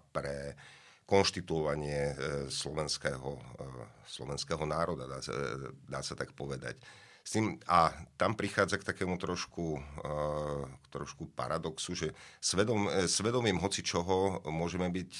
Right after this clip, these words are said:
len vtedy, keď to existuje. Svedomím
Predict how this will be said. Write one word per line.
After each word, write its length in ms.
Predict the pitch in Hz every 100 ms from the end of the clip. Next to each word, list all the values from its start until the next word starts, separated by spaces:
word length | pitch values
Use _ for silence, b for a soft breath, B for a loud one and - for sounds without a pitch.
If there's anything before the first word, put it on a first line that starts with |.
| 82
len 160 | 82 82
vtedy, 320 | - 85 87
keď 160 | 78 73 - -
to 240 | 76 80 82 90 -
existuje. 720 | - 76 80 - - 53 - - B B B B B
Svedomím 800 | - 90 107 117 113 98 82